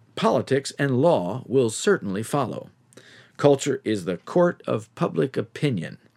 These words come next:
If public opinion changes, then politics and governing laws change.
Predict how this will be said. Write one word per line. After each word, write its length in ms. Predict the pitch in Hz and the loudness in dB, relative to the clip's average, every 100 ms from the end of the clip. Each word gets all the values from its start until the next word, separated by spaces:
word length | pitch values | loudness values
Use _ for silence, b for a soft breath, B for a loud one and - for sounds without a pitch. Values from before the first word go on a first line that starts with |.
| b b b b b b - | b b b b b b -2
If 240 | 117 - | -2 0
public 360 | 165 185 170 147 | 2 4 2 0
opinion 480 | 123 160 151 131 | 0 2 2 0
changes, 440 | 113 117 98 131 123 | 0 0 2 0 0
then 240 | 135 135 - | -2 -2 -4
politics 560 | - 147 123 131 143 - | 0 0 2 -2 -2 -6
and 220 | 139 123 | -4 0
governing 500 | 143 139 127 127 135 | 4 4 4 0 2
laws 340 | 170 175 117 | 2 2 0
change. 600 | - - 78 - - - | -4 -6 -6 -10 -18 -20